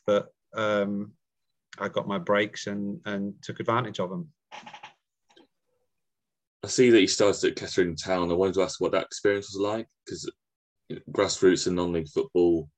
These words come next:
Speaker 2: is vastly different to the professional game.
Speaker 1: So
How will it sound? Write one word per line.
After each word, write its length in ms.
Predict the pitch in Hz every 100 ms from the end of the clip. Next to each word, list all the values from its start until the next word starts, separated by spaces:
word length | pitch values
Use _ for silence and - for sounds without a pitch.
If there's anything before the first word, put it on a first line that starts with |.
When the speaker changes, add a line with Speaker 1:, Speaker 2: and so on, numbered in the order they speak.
| _ _ _ _
Speaker 2:
is 160 | 90 78
vastly 380 | 98 95 - 92
different 360 | 90 82 87
to 60 | 80
the 80 | 85
professional 420 | - 87 - 90
game. 280 | 92 98 98 _ - - _ _ _ - _ _ _ _ _ _ _ _ _ _ _ _ _ _ _ _ _ _ _ _ _ -
Speaker 1:
So 560 | - - 147 143 139